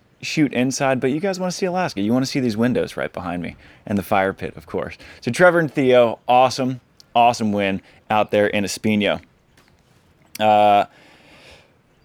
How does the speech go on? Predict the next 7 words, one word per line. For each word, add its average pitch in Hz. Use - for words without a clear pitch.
the 147
second 202
biggest 175
storyline 147
from 139
Espino 117
is 147